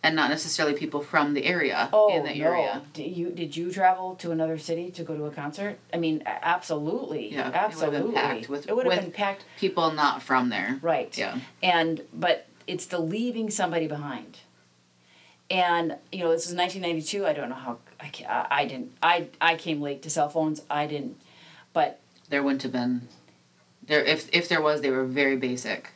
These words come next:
Speaker 1: And I don't think many people had them.
Speaker 2: Yeah. And I,
Speaker 1: Really.
Speaker 2: and, and so, I mean, that's what makes today so much safer.
Speaker 1: Yeah.
Speaker 2: But I think that because it is safer and we have access to everybody, it could actually be more likely to happen today.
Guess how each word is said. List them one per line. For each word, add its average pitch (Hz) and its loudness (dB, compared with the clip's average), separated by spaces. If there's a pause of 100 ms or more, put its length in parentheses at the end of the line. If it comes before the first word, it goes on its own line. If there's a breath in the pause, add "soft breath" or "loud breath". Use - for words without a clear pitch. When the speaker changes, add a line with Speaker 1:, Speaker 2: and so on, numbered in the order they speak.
(600 soft breath)
Speaker 1:
And 151 6
I 151 8
don't 165 4
think 151 0
many 139 0
people 135 -6
had 123 0
them. 113 -6 (260)
Speaker 2:
Yeah. 135 -6 (160)
And 156 2
I, 151 2
Speaker 1:
Really. - -4
Speaker 2:
and, 175 -2
and 170 0 (120)
so, 160 2
I 160 0
mean, 170 0
that's 170 0
what 165 -2
makes - -4 (160)
today 165 2
so 156 0
much - -6
safer. 170 0
Speaker 1:
Yeah. - -12 (520 loud breath)
Speaker 2:
But 156 2 (640 soft breath)
I 170 4
think 165 -2
that 156 2
because 156 0
it - -6
is 175 -2
safer 143 -2
and 147 -2
we 151 -6
have 151 0
access 139 -2
to - -6
everybody, 143 -2
it - -6
could 214 -2
actually 180 2
be 151 -6
more 170 0
likely 160 -4
to 151 -6
happen 170 -4
today. 113 -10